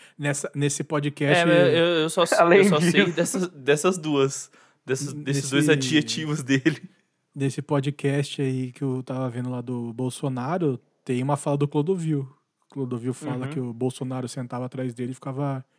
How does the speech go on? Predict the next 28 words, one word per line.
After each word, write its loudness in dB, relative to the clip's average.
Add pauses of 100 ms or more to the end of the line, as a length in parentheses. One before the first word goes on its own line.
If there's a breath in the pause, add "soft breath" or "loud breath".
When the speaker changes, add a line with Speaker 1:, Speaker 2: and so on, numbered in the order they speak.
Speaker 1:
xingando -2
ele. -8 (560)
Speaker 3:
Ah, 4
é. -4 (260)
É. -10 (680)
Teve -10
isso -14
também. -14 (840)
Mas -2
ele 0
era 6
um, 0
ele 0
era 6
um -4
estilista -6
muito -6
famoso, -2 (400)
na, -2
tipo, -18 (580)
antes -4
de, -6 (120)
dos, -10
dos -14
bagulho -2
de -6
apresentação, -6
saca? -6